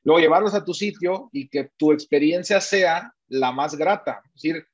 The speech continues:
que tengas una guía de tallas, saber si, si yo calzo del veintinueve, del veintisiete, del veintiocho, o, o si son marcas,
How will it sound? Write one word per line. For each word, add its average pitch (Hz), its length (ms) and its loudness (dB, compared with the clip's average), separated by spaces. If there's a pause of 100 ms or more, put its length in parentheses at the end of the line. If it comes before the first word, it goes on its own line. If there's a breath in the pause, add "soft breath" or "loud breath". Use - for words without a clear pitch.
(300)
que 151 80 -4
tengas 180 360 2
una 165 180 -2
guía 147 220 0
de 135 100 0
tallas, 165 420 0
saber 143 260 -4
si, 139 400 -8
si 127 160 -6
yo 143 160 0
calzo 156 320 2
del 135 160 0
veintinueve, 139 580 0
del 135 160 0
veintisiete, 143 600 -4
del 123 140 -4
veintiocho, 160 520 -4
o, 123 380 0
o 120 40 -10
si 120 120 -20
son 147 200 -10
marcas, 151 500 -4